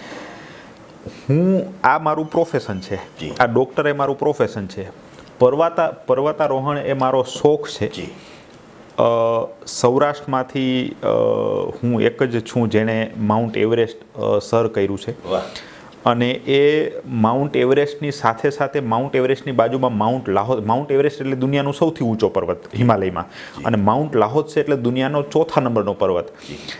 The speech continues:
Speaker 1: એ દુનિયાનો સૌથી ઊંચો અને દુનિયાનો ચોથા નંબરનો સૌથી ઊંચો એટલે માઉન્ટ એવરેસ્ટ અને માઉન્ટ, માઉન્ટ લાહોદ છે. એ ચોવીસ કલાકની અંદર મેં સર કર્યા હતા.
Speaker 2: વાહ.
Speaker 1: અને એ ચોવીસ કલાકની અંદર સર કરવાનો રેકોર્ડ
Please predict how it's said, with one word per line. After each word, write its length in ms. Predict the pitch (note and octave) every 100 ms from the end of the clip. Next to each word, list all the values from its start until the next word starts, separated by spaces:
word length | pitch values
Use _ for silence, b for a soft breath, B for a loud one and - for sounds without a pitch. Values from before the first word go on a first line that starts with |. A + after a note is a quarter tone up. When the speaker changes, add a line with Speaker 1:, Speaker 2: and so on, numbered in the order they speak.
| B -
Speaker 1:
એ 40 | B2
દુનિયાનો 640 | A2+ B2 D3 D#3 E3 E3+ -
સૌથી 380 | - C#3+ C#3+ D#3
ઊંચો 640 | C3 D3 E3+ C3+ A#2 - -
અને 140 | B2+ A#2
દુનિયાનો 460 | A#2 C3+ D3 D3+
ચોથા 400 | D3+ C#3+ D3+ -
નંબરનો 300 | D3+ D3 C#3+
સૌથી 340 | C3 C#3 C3+ B2+
ઊંચો 200 | B2 A#2
એટલે 140 | A#2
માઉન્ટ 320 | G#2+ B2 C#3
એવરેસ્ટ 400 | B2+ C3+ D#3 D#3
અને 100 | C3
માઉન્ટ, 300 | A2+ A#2 C3 - -
માઉન્ટ 360 | A2 A#2 C3 G2
લાહોદ 340 | F#2 F#2+ C#3
છે. 340 | C#3 - C#3 F3 B B B B -
એ 100 | B2+
ચોવીસ 500 | C3+ - B2 D3+ E3 -
કલાકની 380 | D#3 D3 D3 C#3+
અંદર 300 | C#3+ C#3 C3
મેં 200 | C3+ C3
સર 240 | C3+ B2+
કર્યા 280 | B2+ A#2+ A#2
હતા. 160 | A#2
Speaker 2:
વાહ. 300 | C3 E2+ F2 - -
Speaker 1:
અને 120 | B2+
એ 180 | B2+ C3
ચોવીસ 520 | B2 - C#3 E3+ F3 -
કલાકની 380 | D3+ D3+ C#3+
અંદર 280 | C#3+ D3 D3
સર 340 | D3+ - C#3+ D3
કરવાનો 480 | C3+ C#3 C#3 C3+
રેકોર્ડ 540 | G#2+ G#2+ G#2+ C#3 C3+